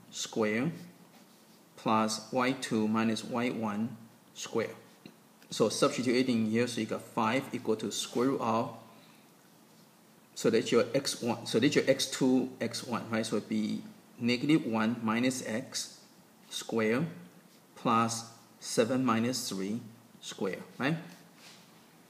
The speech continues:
Okay, so if you square both sides, you get twenty-five equal to negative one minus x square plus,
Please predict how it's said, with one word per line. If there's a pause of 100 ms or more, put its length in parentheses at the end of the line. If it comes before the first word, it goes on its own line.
(120)
Okay,
so
if
you
square
both
sides, (540)
you
get
twenty-five (140)
equal
to (240)
negative
one
minus
x (140)
square
plus,